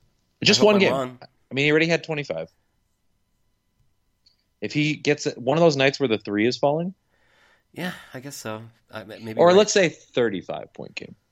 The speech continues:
Speaker 2: There, are you saving tonight's game for later? Do you not want
Speaker 1: I,
Speaker 2: spoilers?
Speaker 1: I am. No, yeah,
Speaker 2: Okay.
Speaker 1: I am saving it for later.
Speaker 2: I won't say anything.
Speaker 1: I, with the kid, I've been watching all my games at, you know, late at night.
Speaker 2: Sure, sure. 'Cause
Speaker 1: Uh,
Speaker 2: he's a night owl.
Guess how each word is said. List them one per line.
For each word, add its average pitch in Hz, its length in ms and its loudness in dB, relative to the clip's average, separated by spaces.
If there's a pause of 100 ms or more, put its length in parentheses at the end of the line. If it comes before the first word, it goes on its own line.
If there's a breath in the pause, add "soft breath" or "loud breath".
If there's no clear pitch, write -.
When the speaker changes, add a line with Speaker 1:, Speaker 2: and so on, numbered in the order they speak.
(220)
Speaker 2:
There, 117 240 -8
are 120 60 -4
you 135 120 -2
saving 135 440 -4
tonight's 110 320 -10
game 110 180 -10
for 101 140 -14
later? 98 440 -10
Do 98 120 -16
you 92 60 -10
not 92 160 -8
want 92 160 -12
Speaker 1:
I, 104 120 8
Speaker 2:
spoilers? 92 260 -4
Speaker 1:
I 101 100 4
am. 95 360 2
No, 90 120 2
yeah, 87 140 2
Speaker 2:
Okay. 82 80 -2
Speaker 1:
I - 40 -4
am 82 100 -8
saving 82 300 -6
it - 100 -12
for - 80 -8
later. - 320 -6 (260)
Speaker 2:
I 98 120 -8
won't 95 180 -8
say 87 180 -12
anything. 87 360 -16 (280)
Speaker 1:
I, 110 200 2
with 135 220 4
the 135 100 4
kid, - 340 2
I've 104 140 4
been 98 140 -6
watching 98 380 -6
all 95 260 -2
my 92 120 -4
games 85 480 -6 (160)
at, 85 180 -6
you - 140 -4
know, 80 240 -6
late 87 220 4
at 58 100 0
night. 64 240 -8 (160)
Speaker 2:
Sure, 85 380 -18 (100)
sure. 82 380 -20 (680)
'Cause 92 340 -12 (100)
Speaker 1:
Uh, 104 280 4 (340)
Speaker 2:
he's 104 240 -10
a - 20 -8
night 95 240 -6
owl. 95 320 -8